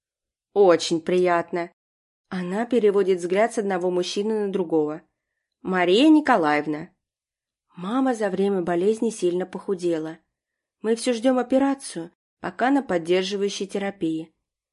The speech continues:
Сегодня мне нужно будет узнать, когда новая дата планового осмотра. «Так, а вы?» Она непонимающе хлопает ресницами. «Мы мужчины вашей дочери», объявляет Стас.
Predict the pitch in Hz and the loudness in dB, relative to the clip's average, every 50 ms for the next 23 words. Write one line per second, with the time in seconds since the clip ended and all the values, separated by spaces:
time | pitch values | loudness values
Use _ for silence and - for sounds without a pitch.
0 | _ _ _ - - - 240 247 302 330 285 254 226 214 214 220 226 247 240 226 | _ _ _ -12 -8 -4 2 4 4 4 4 4 2 0 0 0 0 0 0 0
1 | 247 233 220 233 220 233 233 254 254 240 - 269 262 220 170 - - _ _ _ | -2 -2 -2 -2 -4 -2 -2 -2 -2 -2 -2 -2 -2 -2 -4 -6 -8 _ _ _
2 | _ _ - - 185 180 175 185 185 185 190 220 262 277 277 247 240 202 165 175 | _ _ -10 -8 -6 -4 -2 -2 0 0 2 2 2 2 2 0 0 0 0 0
3 | 190 202 202 226 226 - 175 170 170 175 175 175 170 175 175 180 180 - 190 170 | 0 0 -2 -4 -4 -4 -4 -2 -2 -2 -4 -4 -4 -6 -8 -8 -8 -8 -8 -8
4 | 160 160 - - 160 - _ _ _ _ _ _ _ _ _ _ _ _ _ _ | -8 -8 -8 -10 -12 -12 _ _ _ _ _ _ _ _ _ _ _ _ _ _
5 | _ _ _ - - 202 202 208 202 - - - - - 190 190 190 190 185 170 | _ _ _ -6 -4 -4 -4 -4 -6 -10 -14 -12 -6 -4 -2 -2 0 -2 0 0
6 | 190 208 220 233 247 240 240 _ _ _ _ _ _ _ _ _ _ _ _ - | 2 2 2 0 -2 -4 -6 _ _ _ _ _ _ _ _ _ _ _ _ -8
7 | 190 202 226 262 302 311 302 294 302 254 233 240 233 233 247 262 277 262 - 277 | -4 -2 2 4 4 6 4 4 4 2 2 2 0 0 2 2 0 0 -2 -4
8 | 247 - 208 208 208 208 - 220 214 214 - 233 226 226 - 202 175 170 - - | -6 -2 0 0 2 4 2 2 2 2 0 -4 -4 -2 -2 -2 -2 -2 -2 -4
9 | 180 170 165 165 175 - _ _ _ _ _ _ _ _ _ _ _ _ _ _ | -4 -4 -4 -4 -8 -12 _ _ _ _ _ _ _ _ _ _ _ _ _ _
10 | _ _ - 151 160 170 196 247 294 285 - - - 170 185 208 214 180 160 160 | _ _ -2 0 2 4 6 6 6 6 4 2 2 2 2 2 2 2 2 2
11 | 170 - 202 185 185 170 156 151 - - 160 160 156 160 - _ _ _ _ _ | 2 0 0 2 2 2 2 2 0 -4 -4 -4 -6 -8 -12 _ _ _ _ _
12 | _ _ _ _ 190 170 170 190 190 180 185 180 175 170 165 - - - 196 180 | _ _ _ _ -12 -6 -4 -4 -2 -2 -2 -4 -4 -6 -8 -10 -10 -8 -8 -8
13 | 170 165 - - _ | -8 -10 -14 -20 _